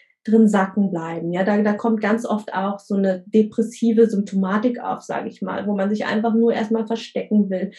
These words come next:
Decke über den Kopf. Ja, die Phase hatte ich auch. Ich hab's, ähm, ich, ich hing so sehr drin. Ich war froh, wenn ich mal irgendwie es geschafft habe, um sechzehn Uhr aufzustehen und Zähne zu putzen, ja. Also,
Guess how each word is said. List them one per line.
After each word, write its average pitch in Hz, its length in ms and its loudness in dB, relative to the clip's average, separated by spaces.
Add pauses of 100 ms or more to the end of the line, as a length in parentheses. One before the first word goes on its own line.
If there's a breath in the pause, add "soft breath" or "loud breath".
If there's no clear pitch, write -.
(280 loud breath)
Decke 220 200 2
über 196 220 0
den 180 160 -8
Kopf. 175 300 -8 (420 soft breath)
Ja, 190 100 0
die 202 100 -2
Phase 214 320 0
hatte 208 120 0
ich 208 140 -2
auch. 240 300 0
Ich 196 180 -8
hab's, - 260 -8
ähm, 185 380 -2 (320)
ich, - 260 -4
ich 208 140 -2
hing 220 200 6
so 214 200 6
sehr 233 200 4
drin. 220 280 2
Ich 226 220 -2
war 196 100 -2
froh, 220 260 2
wenn 220 120 2
ich 208 100 -2
mal 190 240 0
irgendwie 202 460 2
es - 160 -6
geschafft 208 320 -2
habe, 208 140 -2
um 196 100 2
sechzehn 190 340 -4
Uhr - 80 -4
aufzustehen 233 440 0
und 196 100 0
Zähne 339 260 -2
zu - 160 -6
putzen, - 400 -8
ja. 202 240 -2
Also, 202 220 -2